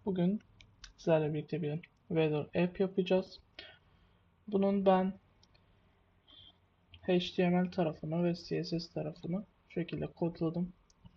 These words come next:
Bunu zaten GitHub'a pushlarım isteyen olursa GitHub'tan. Bakabilir kodlarına, zaman kaybettiriyor çünkü H T M L ve C S S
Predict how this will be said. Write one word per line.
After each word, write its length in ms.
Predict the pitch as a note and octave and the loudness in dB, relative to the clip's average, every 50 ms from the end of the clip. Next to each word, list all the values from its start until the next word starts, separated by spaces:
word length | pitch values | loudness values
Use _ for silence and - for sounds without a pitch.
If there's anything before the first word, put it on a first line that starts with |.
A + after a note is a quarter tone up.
| _ _ _ _ _ _ _ _ _ _ _ _ _ _ _ _ _ _ _ _ _ _ _ _ _ _ _ _ _ _ _ _ _ _ _ _ _ _ _ _ _ _ _ _ _ _ _ _ _ _ _ _ _ _ _ _ _ _ _ _ _ _ _ _ _ _ _ _ _ _ _ _ _ _ _ - | _ _ _ _ _ _ _ _ _ _ _ _ _ _ _ _ _ _ _ _ _ _ _ _ _ _ _ _ _ _ _ _ _ _ _ _ _ _ _ _ _ _ _ _ _ _ _ _ _ _ _ _ _ _ _ _ _ _ _ _ _ _ _ _ _ _ _ _ _ _ _ _ _ _ _ -6
Bunu 200 | F#3+ E3+ E3 E3 | -2 -2 -2 0
zaten 440 | - D#3+ D#3 D3+ - D#3+ E3+ F3 F3 - _ - | 0 -2 -2 -2 -4 -6 -8 -8 -10 -12 _ -4
GitHub'a 420 | F#3+ F3+ F3+ F3+ F3 E3+ D#3+ E3 | -4 -2 0 -2 0 0 -4 -4
pushlarım 540 | - - - - - E3+ D#3+ E3 E3+ F3+ - _ | -8 -12 -16 -8 -6 -4 -4 -4 -4 -8 -10 _
isteyen 380 | - F#3 - - - E3 D#3+ D#3 | -12 -12 -12 -8 -6 -4 -4 -4
olursa 380 | D#3+ E3+ E3+ E3+ F3 - - E3+ | -4 -6 -6 -8 -8 -8 -8 -8
GitHub'tan. 520 | F3 F3 - E3 - - - E3+ E3+ F3 - - - _ _ _ _ - | -8 -8 -10 -10 -10 -10 -10 -10 -10 -10 -12 -18 -20 _ _ _ _ -6
Bakabilir 460 | F3 F3+ F#3 F3 F3 F3 F3 E3+ F3 | -2 0 2 2 4 4 2 2 0
kodlarına, 580 | - - E3+ F3 F3 E3+ E3 E3 E3 E3+ E3+ - | 0 -2 0 0 0 0 0 0 0 0 0 -2
zaman 400 | F3+ F3+ F3 E3+ E3+ E3+ E3+ E3+ | 0 2 4 4 4 4 2 2
kaybettiriyor 680 | - - F3 E3 E3+ E3+ E3+ - - - F3 E3+ E3 E3 - | 2 0 0 2 2 0 -2 -2 -4 -4 -2 -2 -2 -2 -4
çünkü 400 | E3+ E3 E3+ - E3 F3 F3 - - _ _ _ - | -4 -6 -4 -4 -4 -4 -4 -6 -12 _ _ _ -6
H 220 | E3 E3 - - | -6 -4 -4 -4
T 80 | - D3+ | -4 -4
M 100 | D3 D3 | -4 -4
L 120 | - - | -6 -6
ve 60 | - | -8
C 240 | - - - D#3+ D#3 | -8 -4 -4 -4 -4
S 200 | D3+ - D#3+ D#3 | -2 -2 -4 -4
S 300 | - - - - - - | -4 -6 -14 -20 -20 -20